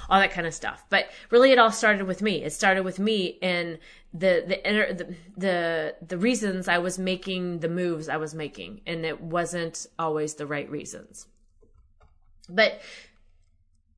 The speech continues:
again, the other flip <laughs> side, so we're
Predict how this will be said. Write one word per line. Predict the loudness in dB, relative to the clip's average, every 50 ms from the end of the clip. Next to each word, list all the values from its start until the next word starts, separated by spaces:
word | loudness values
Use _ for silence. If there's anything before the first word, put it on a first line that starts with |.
| _ _ _ _ _ _ _ _ _ -20 -20 -4 0
again, | 2 4 6 6 4 4 2 0 -2 0
the | 6 8 8
other | 10 8 8
flip | 6 4 2 0 0
<laughs> |
side, | -2 -6 -6 0 4 6 8 8 8 6 4
so | 2 0 0 2 2
we're | 2 0 0 -2 -4 -6 -10